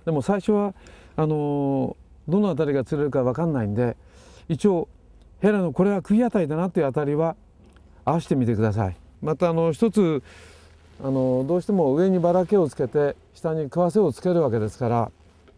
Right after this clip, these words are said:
あの、どうしても上張りの餌が溶けないとなかなか浮き上がってきません。で、そういう時に、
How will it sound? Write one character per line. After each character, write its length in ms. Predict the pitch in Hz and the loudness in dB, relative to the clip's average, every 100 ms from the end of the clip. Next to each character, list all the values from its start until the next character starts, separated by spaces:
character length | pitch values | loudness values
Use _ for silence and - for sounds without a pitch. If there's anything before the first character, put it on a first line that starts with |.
| _ _ - - _ - - _ _ _ _ _ _ _ _ _ _ _ _ _ _ _ | _ _ -20 -20 _ -20 -20 _ _ _ _ _ _ _ _ _ _ _ _ _ _ _
あ 80 | 131 | -2
の、 540 | 131 123 123 120 104 - | 0 0 -2 -4 -6 -8
ど 160 | 165 | -4
う 20 | 190 | -2
し 40 | |
て 80 | 190 | -2
も 220 | 156 95 | -2 0
上 220 | 151 190 | 0 0
張 140 | 190 190 | 2 0
り 40 | |
の 80 | 190 | 0
餌 140 | 185 | 0
が 100 | 180 | -2
溶 140 | 147 160 | -2 0
け 100 | 196 | 0
な 140 | 190 | 2
い 80 | 151 | 0
と 140 | 143 | 0
な 100 | 127 | 0
か 80 | 147 | 0
な 120 | 165 | -2
か 100 | 156 | 0
浮 80 | 147 | 0
き 100 | 131 | 2
上 100 | 165 | 0
が 80 | 151 | 0
っ 20 | |
て 120 | 160 147 | -4 -4
き 60 | |
ま 120 | 156 | -4
せ 100 | 131 | -4
ん。 140 | 139 104 _ - - | -6 -6 _ -20 -12
で、 100 | 185 147 | -6 -6
そ 280 | - 220 | -4 0
う 20 | 220 | 2
い 20 | |
う 20 | |
時 220 | 214 220 | 2 2
に、 240 | 190 147 | 2 0